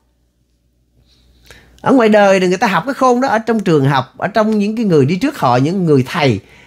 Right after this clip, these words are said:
trong sách vở, người ta cũng học được cái khôn đó. Nhưng mà dĩ nhiên cái khôn ở ngoài đời là một cái khôn lanh, một cái khôn mà trong đó nó có chứa đựng cả cái sự gian dối trong. Còn cái khôn mà Kinh Thánh nói là khôn từ trên á,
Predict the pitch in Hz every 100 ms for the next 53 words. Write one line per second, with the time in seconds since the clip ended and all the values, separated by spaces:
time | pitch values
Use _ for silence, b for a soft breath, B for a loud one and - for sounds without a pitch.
0 | b 214 208 311 - 156 143 285 277 _
1 | - 127 156 156 175 147 117 185 175 185
2 | 170 175 - B B B B 247 214 196
3 | 269 277 269 302 - 311 285 220 _ _
4 | _ _ _ _ _ - 190 220 180 165
5 | 156 135 131 208 220 220 220 226 233 156
6 | b b b b 131 240 - - 254 240
7 | 202 139 120 - - 208 202 214 240 226
8 | 233 233 233 269 226 120 135 127 139 -
9 | - 117 151 160 160 156 240 - - 135
10 | B B B B B B 185 202 285 -
11 | 285 277 269 196 147 247 240 311 330 285
12 | 165 139 233 226 180 160 196 285 285 294